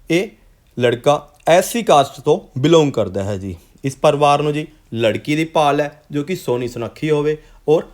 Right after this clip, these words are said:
ਲੜਕੀ ਬਹੁਤ ਹੀ ਵਧੀਆ ਪੜ੍ਹੀ ਲਿਖੀ ਹੋਵੇ। ਲੜਕੀ ਅਗਰ ਕੈਨੇਡਾ ਦੇ ਵਿੱਚ ਪੀ ਆਰ ਹੋਵੇ, ਚਾਹੇ ਲੜਕੀ ਵਰ-, ਕੈਨੇਡਾ ਦੇ ਵਿੱਚ ਵਰਕ ਪਰਮਿਟ ਤੇ ਹੋਵੇ। ਇਸ ਪਰਿਵਾਰ ਨੂੰ ਜੀ ਜਾਤੀ ਬੰਧਨ ਨਹੀਂ ਹੈ ਜੀ।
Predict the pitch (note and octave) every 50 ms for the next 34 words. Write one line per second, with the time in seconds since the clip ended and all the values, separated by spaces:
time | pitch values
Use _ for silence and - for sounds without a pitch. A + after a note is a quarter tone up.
0 | - _ - C3+ C3+ B2+ A#2+ B2 - F3 G3 G3 - _ _ C3 C#3 D3+ D3 C#3+
1 | C3 A#2+ A#2 G#2+ G#2+ A#2 C#3+ G#3+ - - _ - D3 C3+ B2+ A#2+ A2 G#2+ G2+ -
2 | A2 F#2+ F#2+ F#2 F#2 F2+ - - - - - A#2+ A#2+ A#2 A#2 A2+ C3 B2+ A#2+ C3
3 | C3 B2 C3+ A#2+ A#2 A2+ A2 A#2 A#2 A#2+ A#2+ A#2+ A#2 - - - A2+ B2 C#3 D3
4 | C#3+ C#3+ D#3 D#3+ E3 D#3+ D3+ - - C3+ B2+ C3 C3+ A#2+ G#2+ G#2 A2+ C3+ C#3+ C3
5 | A#2+ - - - - - - - - - - - C#3 C3+ C3+ B2+ C3 B2+ B2 B2
6 | C#3 D3+ - - - - - D#3+ G3+ - - - D3+ A#2 G#2 G#2+ G#2 G2 - -
7 | F#2 G#2 G2+ F#2 F#2 D#2+ - _ _ _ - F3+ - - F#3+ F3 F3 E3+ F3 E3+
8 | E3+ E3+ F3 E3+ F3 F#3 - _ C3+ A#2 A#2 C3+ C3 C3 - - E3+ D#3+ C3 A2
9 | A2 A2 C3+ F#3 A3+ - _ C3 B2+ B2+ B2 A#2 G#2 F#2 F2+ F2 F2+ F2